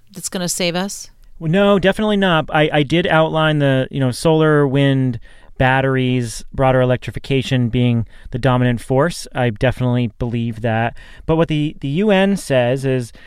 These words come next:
Speaker 2: we need to double global efficiency by twenty thirty, so ma-, massively more investments in efficiency.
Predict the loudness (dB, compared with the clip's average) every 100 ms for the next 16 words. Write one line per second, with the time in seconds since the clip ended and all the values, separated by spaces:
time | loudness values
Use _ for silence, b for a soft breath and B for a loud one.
0 | B -2 0 0 2 2 2 2 2 2
1 | 0 0 -4 -4 -4 -2 0 0 0 -4
2 | b b -4 0 0 0 0 0 -2 -4
3 | -2 -2 0 0 -2 -2 0 0 0 -2
4 | 0 2 2 2 2 0 -4 b b -2
5 | 0 0 0 -4 -4 -2 0 0 -2 -6
6 | -6 -4 -4 -4 -6 -4 -4